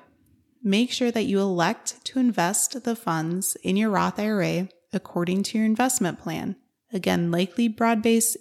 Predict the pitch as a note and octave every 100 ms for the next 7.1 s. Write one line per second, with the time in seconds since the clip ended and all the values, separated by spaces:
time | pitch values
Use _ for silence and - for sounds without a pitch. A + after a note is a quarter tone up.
0 | - A3 A3+ A3+ - A3+ A3+ A3+ A3 -
1 | F3 F3+ F3 E3+ F3 E3+ - G3 G3+ G3+
2 | F3+ F#3 F#3 F#3+ F#3 F3 - E3+ E3 E3
3 | E3+ - F3 E3+ F3+ _ _ G#3+ F3+ E3
4 | D#3+ - - - F3+ E3+ E3+ F#3+ F3+ E3+
5 | F#3 F#3 A#3 F3 - F3 _ _ _ -
6 | - A3+ A3 A3+ A3 G#3+ - E3+ - -